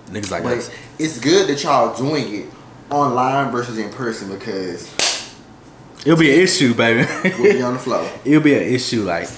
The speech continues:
Speaker 1: but yeah, y'all, y'all can't, y'all can't approach everybody like that, 'cause, mm-mm, it's a little cringe. And this might talk about hang-, Robert posted that picture, somebody talking about hanging out with us and linking with us on Twitter.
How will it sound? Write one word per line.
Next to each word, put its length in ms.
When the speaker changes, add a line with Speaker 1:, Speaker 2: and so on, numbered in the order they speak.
Speaker 1:
but 100
yeah, 140
y'all, 300
y'all 180
can't, 160
y'all 160
can't 140
approach 260
everybody 220
like 180
that, 240
'cause, 300
mm-mm, 520
it's 80
a 60
little 160
cringe. 520
And 140
this 140
might 160
talk 100
about 260
hang-, 680
Robert 240
posted 260
that 100
picture, 160
somebody 240
talking 180
about 120
hanging 260
out 140
with 80
us 200
and 120
linking 240
with 100
us 180
on 100
Twitter. 360